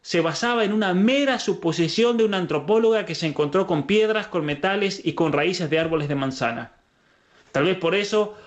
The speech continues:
un portavoz de la comunidad indígena dijo que el reporte completo no podía ser divulgado a los medios. ¿Por qué es eso?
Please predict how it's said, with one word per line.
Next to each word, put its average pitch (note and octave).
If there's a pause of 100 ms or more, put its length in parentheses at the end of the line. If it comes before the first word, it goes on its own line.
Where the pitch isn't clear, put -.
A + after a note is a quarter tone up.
(140)
un F3+
portavoz G3
de G3+
la E3
comunidad D#3
indígena F3
dijo G3
que -
el D3+
reporte G3+
completo F#3+
no G3+
podía F#3
ser F#3+
divulgado E3+
a E3+
los D3
medios. - (280)
¿Por C#4+
qué E4+
es C4
eso? C#3+